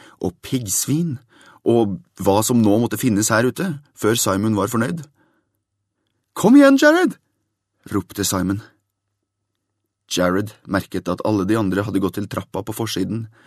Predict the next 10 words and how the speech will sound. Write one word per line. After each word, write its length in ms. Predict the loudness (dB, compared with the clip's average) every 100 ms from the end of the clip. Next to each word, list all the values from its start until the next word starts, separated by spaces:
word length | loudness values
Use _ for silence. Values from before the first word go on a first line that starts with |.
| -20 -14
og 140 | -8 -6
at 80 | -4
han 140 | -4
sto 220 | -4 -4 -4
alene 320 | -2 -2 -2
igjen 220 | -4 -4 -6
på 80 | -8
plenen 380 | -6 -4 -6 -8 _ _ _
og 120 | -10
stirret 420 | -8 -4 -4 -6